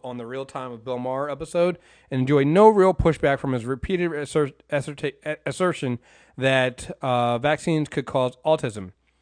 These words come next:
Maher contributed to the con-, conversation by sharing his own medical history and by listing off errors of modern medicine. "I'm just saying we don't know shit," Maher said. "We don't know a lot about how the body works,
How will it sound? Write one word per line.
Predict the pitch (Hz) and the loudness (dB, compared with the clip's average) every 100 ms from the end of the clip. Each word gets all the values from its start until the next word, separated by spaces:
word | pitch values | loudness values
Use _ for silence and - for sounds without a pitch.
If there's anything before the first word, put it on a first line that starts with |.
| _ _ | _ _
Maher | 120 127 147 | -2 2 2
contributed | 156 151 160 139 | 0 -8 -8 -6
to | |
the | 139 | -6
con-, | 135 123 120 - | -4 -6 -8 -4
conversation | 139 120 123 196 175 | -2 -2 -2 -4 -2
by | 143 | -4
sharing | 131 151 139 | -2 -4 -4
his | 127 | -2
own | 214 214 | 0 2
medical | 190 156 | 0 -2
history | 135 123 151 135 - _ _ _ | -2 -4 -6 -6 -8 _ _ _
and | 151 | -2
by | 139 | 0
listing | 151 165 | 0 2
off | 143 139 - | 0 0 0
errors | 147 147 131 | 2 2 2
of | 127 | 0
modern | 123 123 131 | 0 0 0
medicine. | 175 175 - 90 85 _ _ _ _ _ _ - - _ _ _ 240 | 0 0 -2 -14 -16 _ _ _ _ _ _ -20 -20 _ _ _ 2
"I'm | 254 | 4
just | 214 | 4
saying | 202 190 | 2 4
we | 175 | 2
don't | 190 165 | 2 2
know | 160 | 2
shit," | 151 208 131 | 2 -2 0
Maher | 127 120 | -2 -2
said. | - 160 165 147 | 2 2 2 -2
"We | 156 | -2
don't | 170 151 | 0 2
know | 151 156 | 2 4
a | 143 | 4
lot | 143 147 | 2 2
about | 139 135 | 0 -2
how | 127 139 139 | 0 2 2
the | 127 | 0
body | 123 120 | -4 -2
works, | 131 185 180 | 0 2 0